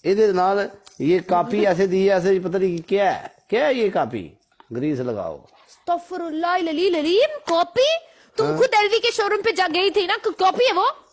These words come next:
Speaker 1: नहीं, नहीं, मैंने कहा, "ये इसके साथ में ये क्या है?" ये
Speaker 2: क्या
Speaker 1: बोला
Speaker 2: है?
Speaker 1: मैंने।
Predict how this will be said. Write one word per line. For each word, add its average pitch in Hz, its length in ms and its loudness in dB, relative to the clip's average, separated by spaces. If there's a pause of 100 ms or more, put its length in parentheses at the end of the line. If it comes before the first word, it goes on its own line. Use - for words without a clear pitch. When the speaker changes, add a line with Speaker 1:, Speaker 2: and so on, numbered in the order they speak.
(380)
Speaker 1:
नहीं, 185 100 2
नहीं, 262 140 2
मैंने 247 220 0
कहा, 330 100 0
"ये 285 140 2
इसके 247 200 -2
साथ 240 240 0
में 277 120 -2
ये 226 140 0
क्या 190 240 0
है?" - 220 -10 (720)
ये 160 80 -2
Speaker 2:
क्या - 100 0
Speaker 1:
बोला - 140 0
Speaker 2:
है? 214 80 -4
Speaker 1:
मैंने। 87 140 -10